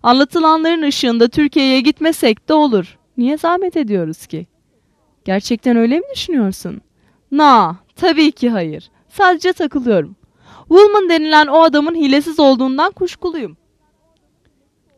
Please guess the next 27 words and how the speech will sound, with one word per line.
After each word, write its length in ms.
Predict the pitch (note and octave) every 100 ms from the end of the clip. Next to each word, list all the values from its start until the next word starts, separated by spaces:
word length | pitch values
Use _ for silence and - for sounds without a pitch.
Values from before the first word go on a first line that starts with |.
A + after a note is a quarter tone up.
| - C#4
Diana 360 | G4+ G#4+ G#4
bir 120 | G4+
an 180 | D4 A#3+
anlamak 420 | - B3+ C#4+ D4+ -
ister 300 | - D#4 D#4
gibi 300 | G#3+ B3 A3
duraladı. 520 | G#3+ G3 F3+ D3 E3+ _ _ _ _ _
"Tanrı 300 | F4 D#4 F#4+ A4+
aşkına 360 | A4 - A3+ F3+
David, 320 | E3 D#3+ A#3 - - _
aklından 500 | C4 D4 F#4+ G#4 G#4
geçeni 380 | F#4+ G4 F#4+ D4+
biliyorum. 480 | C#4+ D#4 A3 E2+ - _ _ -
Woolman'ın 460 | D#4+ G4+ F#4+ F#4+ G#4
C 140 | - E4+
I 40 |
A'den 380 | E4 E4+ F4 G#4
olabileceğini 600 | G#4 D#4 B3 A3+ A3 G#3
düşünüyorsun. 760 | G3 - G3 F3+ E3+ - D#3+ - _ _
Komite 360 | C#4+ D4 F4+ F4+
faaliyetlerini 640 | D#4 C#4 C4 C#4 C#4 E4+
saptırmakla 680 | E4+ D4+ - D#4 D4+ D4+ D4+
görevli 440 | C4 B3 B3 A3
bir 100 | D#4+
ajan, 420 | E4+ D4+ C4+ D#3+ - -
öyle 280 | F3+ G#3 F#4
mi?" 200 | C#4